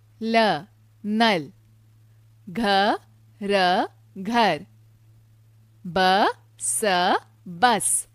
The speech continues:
र, थ, रथ। ह, ल, हल। ग, ज, गज। द, स, दस। व,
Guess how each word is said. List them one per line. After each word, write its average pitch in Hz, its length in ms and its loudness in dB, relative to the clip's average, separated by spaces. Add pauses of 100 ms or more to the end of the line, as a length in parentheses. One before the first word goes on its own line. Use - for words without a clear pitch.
(960)
र, 202 420 2 (500)
थ, 196 380 0 (340)
रथ। 202 460 0 (1120)
ह, - 80 -6 (680)
ल, 196 480 0 (340)
हल। 247 280 4 (1300)
ग, 170 140 -6 (680)
ज, 175 160 -4 (760)
गज। 208 380 0 (880)
द, 202 440 2 (400)
स, 202 480 2 (420)
दस। 190 400 4 (1120)
व, 208 400 4